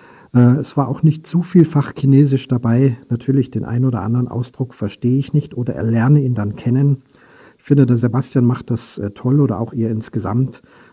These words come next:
äh, dass also da nicht nur so I-T-Sprache gesprochen wird, sondern dass auch wir normalen Hörer das verstehen. Und, äh, spannende Geschichte mit dem Studio Link.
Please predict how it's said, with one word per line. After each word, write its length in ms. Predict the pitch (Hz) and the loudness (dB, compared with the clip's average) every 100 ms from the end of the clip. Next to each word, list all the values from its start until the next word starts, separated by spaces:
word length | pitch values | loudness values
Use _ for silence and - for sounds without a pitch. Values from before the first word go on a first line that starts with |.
| - | -8
äh, 260 | 120 104 107 | -6 -4 -6
dass 180 | 113 - | -8 -8
also 180 | 120 113 | -8 -6
da 140 | 104 | -4
nicht 320 | 110 110 - | -4 -6 -10
nur 440 | 123 135 143 131 113 | -4 2 4 4 2
so 200 | 123 117 | -4 -4
I-T-Sprache 800 | 117 - 127 104 - 104 101 110 | -6 -4 -4 -4 -4 -4 -4 -6
gesprochen 520 | 110 - 98 107 101 | -6 -6 -8 -6 -6
wird, 160 | 95 | -8
sondern 440 | - - 104 95 95 | -10 -10 -8 -8 -8
dass 200 | 90 - | -10 -10
auch 220 | 104 - | -12 -4
wir 100 | 120 | 0
normalen 460 | 117 113 101 123 113 | 2 2 0 0 0
Hörer 380 | 127 123 120 - - _ - - | 0 -2 -6 -10 -20 _ -20 0
das 160 | 131 - | 2 2
verstehen. 720 | - 120 - 127 170 190 - _ _ _ _ _ _ - | 0 -2 2 4 6 4 2 _ _ _ _ _ _ -8
Und, 400 | - 127 123 120 | 0 2 2 2
äh, 400 | 165 120 117 120 - 127 | 2 2 2 0 -6 -12
spannende 560 | - - 135 151 131 | -8 -2 4 4 4
Geschichte 420 | 127 113 147 - | 0 -2 -4 -2
mit 160 | 135 135 | -2 0
dem 80 | 131 | -2
Studio 440 | - 147 143 147 | 0 0 2 4
Link. 340 | 135 147 143 | 4 4 2